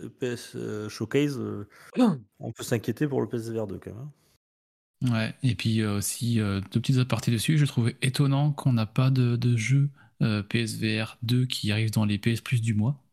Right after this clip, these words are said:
Speaker 2: C'est, c'est, pendant un temps, ils avaient fait ça. Il y a un ou deux jeux P S Plus, P S V R qui arrivaient dedans pour promouvoir le P S V R deux et maintenant qu'il est là, ils mettent plus rien dedans. C'est un petit peu bizarre. Et deuxième chose, c'est que j'ai vu un P S V R deux au magasin, ça y est.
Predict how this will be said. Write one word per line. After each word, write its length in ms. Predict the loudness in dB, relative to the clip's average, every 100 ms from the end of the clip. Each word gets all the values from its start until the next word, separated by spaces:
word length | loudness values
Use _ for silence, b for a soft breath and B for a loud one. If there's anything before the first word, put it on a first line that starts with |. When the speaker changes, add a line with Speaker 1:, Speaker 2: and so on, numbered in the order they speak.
| _
Speaker 2:
C'est, 260 | -6 -4 -2
c'est, 200 | -4 -2
pendant 180 | 0
un 60 | 0
temps, 100 | 2
ils 100 | 4
avaient 80 | 4
fait 100 | 0
ça. 240 | -4 -6 B B B B
Il 80 | -2
y 20 |
a 120 | 0
un 120 | 2
ou 80 | 2
deux 120 | 2
jeux 160 | 2 2
P 100 | 2
S 140 | -2
Plus, 300 | -2 0 0
P 120 | 2 0
S 120 | 2
V 120 | 0
R 60 | 0
qui 80 |
arrivaient 200 | 0 0
dedans 220 | 0 2 0
pour 160 | -2
promouvoir 400 | -10 -2 0 2
le 80 | 0
P 140 | 0
S 120 | -2 0
V 120 | -2
R 100 | 0
deux 140 | 0
et 40 | 2
maintenant 200 | 0 -2
qu'il 220 | -2 -2
est 20 |
là, 140 | 0 2
ils 80 |
mettent 160 | 2 0
plus 100 | -2
rien 160 | 0 0
dedans. 240 | 0 -6 B B B -14
C'est 120 | -6
un 60 | -4
petit 140 | -6
peu 160 | -4 -2
bizarre. 520 | 0 0 0 -2 -4 B B B B B
Et 300 | 0 2 2
deuxième 220 | 4 2
chose, 200 | 2 2
c'est 80 | 2
que 60 | 2
j'ai 100 | 2
vu 240 | 4 4
un 60 | 4
P 140 | 4
S 100 | 2
V 120 | 2
R 100 | 2
deux 100 | 4
au 40 | 4
magasin, 460 | 4 4 2 0
ça 140 | -2 -2
y 100 |
est. 100 | -2